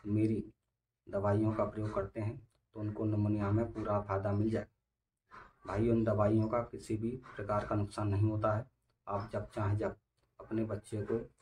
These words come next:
निमोनिया में इन दवाइयों का प्रयोग करा सकते हैं।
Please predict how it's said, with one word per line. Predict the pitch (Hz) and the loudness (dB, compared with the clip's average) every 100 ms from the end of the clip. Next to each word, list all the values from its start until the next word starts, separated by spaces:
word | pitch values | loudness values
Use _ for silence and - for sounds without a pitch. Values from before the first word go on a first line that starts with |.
| - - 110 | -20 -18 -6
निमोनिया | 107 107 107 104 | -2 0 2 2
में | 110 127 - _ _ _ _ 113 | 2 0 -6 _ _ _ _ -4
इन | 113 | -2
दवाइयों | 107 104 104 107 107 | 0 2 4 4 2
का | 107 | 0
प्रयोग | 104 113 113 | -2 -4 -2
करा | 101 101 | 0 0
सकते | 101 - - | -2 -12 -8
हैं। | 107 101 | -8 -8